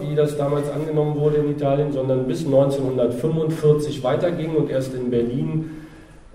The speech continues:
im Mai neunzehnhundertfünfundvierzig endete. Und damit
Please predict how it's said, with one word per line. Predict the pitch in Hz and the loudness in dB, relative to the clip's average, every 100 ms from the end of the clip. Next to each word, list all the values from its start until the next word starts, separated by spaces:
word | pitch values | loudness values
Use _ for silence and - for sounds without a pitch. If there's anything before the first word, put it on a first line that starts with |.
| - | -4
im | 135 131 131 131 123 | 0 2 2 0 -4
Mai | 123 131 139 | -2 2 4
neunzehnhundertfünfundvierzig | 135 131 127 127 135 131 123 120 120 127 - | 6 4 0 0 0 2 2 2 0 -2 -4
endete. | 147 180 180 180 180 175 - - - - - - - - - | -2 2 2 4 4 2 -6 -12 -16 -20 -20 -20 -20 -20 -14
Und | - 120 120 117 117 117 - - - - - - - - - - - - - - - - | -2 2 2 0 -6 -10 -14 -20 -20 -20 -20 -20 -20 -20 -20 -20 -20 -20 -20 -20 -12 -2
damit | 120 123 127 | 0 2 2